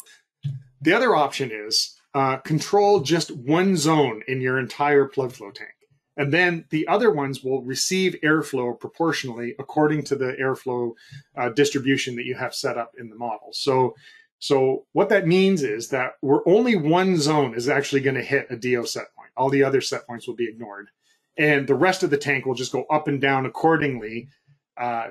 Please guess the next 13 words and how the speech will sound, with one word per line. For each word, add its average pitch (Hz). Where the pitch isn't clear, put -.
to 135
try 143
and 127
hit 135
that 127
one 131
set 123
point 117
that 117
we're 110
focusing -
on. -
So -